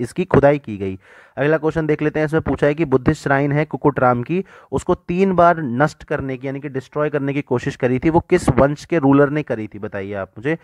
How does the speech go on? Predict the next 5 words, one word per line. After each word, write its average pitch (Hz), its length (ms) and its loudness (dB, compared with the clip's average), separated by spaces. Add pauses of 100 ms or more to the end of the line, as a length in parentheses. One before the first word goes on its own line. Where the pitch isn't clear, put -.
(280)
शुंग, 165 240 4
सातवान, 135 540 0
गोर, 135 240 0
मुखारी, 110 520 -4 (260)
बताइए। 107 340 -6